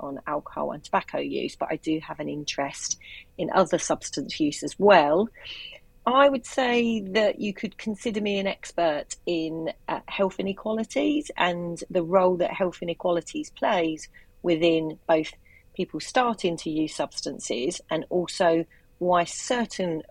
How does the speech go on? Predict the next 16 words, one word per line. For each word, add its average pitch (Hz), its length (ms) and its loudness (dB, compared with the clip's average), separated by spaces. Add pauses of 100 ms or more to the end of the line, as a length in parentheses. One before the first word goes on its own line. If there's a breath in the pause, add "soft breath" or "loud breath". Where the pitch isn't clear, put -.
(140)
um, 151 400 -4 (800)
populations 214 720 4
are 185 60 2
much - 280 -2
more 170 160 -2
likely 156 320 -4
to - 140 -10
continue 185 680 0
using 156 360 -4
substances 143 840 -4
and 151 180 -6
find 156 380 -2
it - 80 -4
harder 226 400 2
to - 160 -4
quit - 380 -2